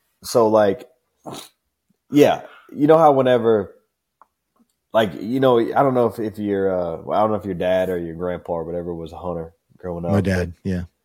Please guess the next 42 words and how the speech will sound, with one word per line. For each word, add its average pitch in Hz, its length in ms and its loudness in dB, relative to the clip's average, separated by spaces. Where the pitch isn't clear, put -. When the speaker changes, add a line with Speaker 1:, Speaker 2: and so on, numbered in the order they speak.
Speaker 1:
your 92 80 -4
dad 90 220 0
was, 85 280 -6
yeah. 85 180 -4
So 123 200 0
Speaker 2:
No, 160 140 4
Speaker 1:
you 151 60 2
Speaker 2:
well, 151 80 4
Speaker 1:
know 139 60 6
all 131 60 4
Speaker 2:
not 113 40 2
Speaker 1:
the 104 60 -2
Speaker 2:
growing 113 300 -2
Speaker 1:
hunt- 107 160 -8
Speaker 2:
up, - 40 -16
not 107 220 -8
growing 92 260 -8
up, 85 260 -14
but - 160 -20
when 107 200 -6
I 110 180 2
was 80 160 -8
growing 62 300 -12
up, - 140 -16
but - 160 -12
he 127 160 0
didn't 92 240 -2
start 82 240 -8
until - 180 -8
he - 20 -4
was 82 100 -6
in 78 100 -10
college 92 340 -4
when 82 100 -12
my 78 80 -12
mom's 87 340 -8
dad 69 220 -10
got 76 160 -8
him 76 80 -10
into 69 240 -12
it. - 100 -16
Speaker 1:
Yeah, 87 260 -2